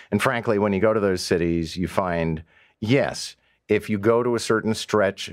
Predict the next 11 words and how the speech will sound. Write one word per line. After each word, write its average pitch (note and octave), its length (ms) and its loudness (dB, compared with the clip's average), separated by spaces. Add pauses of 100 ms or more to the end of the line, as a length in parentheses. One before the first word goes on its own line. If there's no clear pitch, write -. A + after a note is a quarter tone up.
of E2+ 260 0
pavement, E2 580 -2
you're E2 100 -2
gonna E2 220 0
find D2+ 680 -4
an D2 260 -2
encampment E2 640 -4
and D#2 180 -4
it's D2+ 120 -6
pretty E2+ 240 -2
miserable. D#2 720 -2